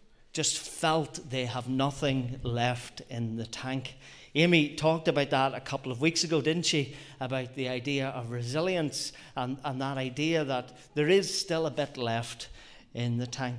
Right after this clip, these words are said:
You're so tired, you're so drained, um, you ask yourself the question,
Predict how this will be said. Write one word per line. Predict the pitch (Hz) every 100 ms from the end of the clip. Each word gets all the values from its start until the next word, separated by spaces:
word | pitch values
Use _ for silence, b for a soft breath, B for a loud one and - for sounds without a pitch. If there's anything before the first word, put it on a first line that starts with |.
| 123
You're | 143 165
so | - 254
tired, | 254 - 185 196 175
you're | 147
so | 143 - 214
drained, | 156 123 147 156 170 156 123 - B B B
um, | 135 135 131 127 117 - -
you | 135
ask | 151 175 -
yourself | 160 - 143 131 -
the | 120
question, | - 143 139 - 143 120